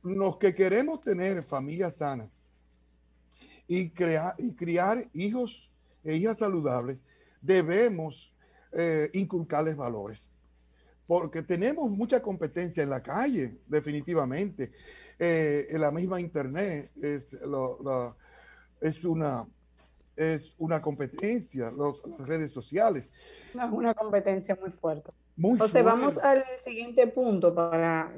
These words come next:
Speaker 2: aprovechar los, lo-, los minutos que nos quedan.
Speaker 1: Ok.
Speaker 2: Para que no se nos quede ningún punto.
Speaker 1: Ok, siguiente punto, falta de un régimen de disciplina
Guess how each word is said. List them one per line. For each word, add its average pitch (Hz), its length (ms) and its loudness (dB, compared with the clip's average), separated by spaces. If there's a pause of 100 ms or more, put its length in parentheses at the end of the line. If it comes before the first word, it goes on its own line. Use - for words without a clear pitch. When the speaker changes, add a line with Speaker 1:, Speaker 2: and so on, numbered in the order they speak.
Speaker 2:
aprovechar 175 500 0
los, 208 260 0 (160)
lo-, 180 380 2
los 180 200 -4
minutos 190 300 -2
que 220 100 -4
nos 220 100 -4
quedan. 170 380 0 (120)
Speaker 1:
Ok. 185 240 0 (260)
Speaker 2:
Para 185 200 0
que 196 100 -2
no 196 120 2
se 220 100 -4
nos 214 120 0
quede 214 180 4
ningún 202 480 -2
punto. 151 500 -6
Speaker 1:
Ok, 165 220 2 (380)
siguiente 160 500 0
punto, 208 600 0 (480)
falta 196 640 0
de 156 100 -4
un 170 180 -4
régimen 220 480 -2 (600)
de 147 280 -2
disciplina 151 1000 -6